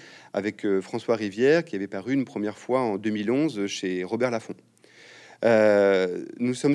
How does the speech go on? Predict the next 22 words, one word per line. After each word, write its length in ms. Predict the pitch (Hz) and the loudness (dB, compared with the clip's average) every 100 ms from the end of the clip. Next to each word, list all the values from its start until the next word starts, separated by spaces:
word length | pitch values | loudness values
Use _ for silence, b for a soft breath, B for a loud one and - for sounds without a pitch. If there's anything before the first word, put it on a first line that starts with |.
| 143 | 4
heureux 220 | 160 175 | 4 4
de, 340 | 131 120 113 | 4 4 2
de 80 | 113 | 0
vous 140 | 120 131 | -2 0
recevoir 440 | 151 151 143 147 | -2 0 0 2
au-, 140 | 123 | 2
aujourd'hui 560 | 117 123 131 127 156 233 | 2 0 0 0 -2 -2
pour 280 | 202 147 143 | -2 -2 0
un 80 | 147 | 2
échange 400 | 139 165 160 127 | 0 -2 -2 -2
autour 340 | 120 143 135 | -4 -4 -2
de, 400 | 104 98 90 90 | 0 0 0 -2
de 100 | 101 | -4
Tintin, 420 | 107 110 147 170 | -4 -2 0 0
qui 200 | 185 - | 0 -2
est 60 | 110 | -4
bien 240 | 110 117 | 0 -2
sûr 400 | 117 - 147 156 | -2 -2 -2 0
l'un 220 | 107 113 131 | -2 -2 -2
des 120 | 98 | -6
grands 220 | 107 131 | -6 -6
trésors, 560 | 135 117 110 113 143 | -4 -4 0 0 -2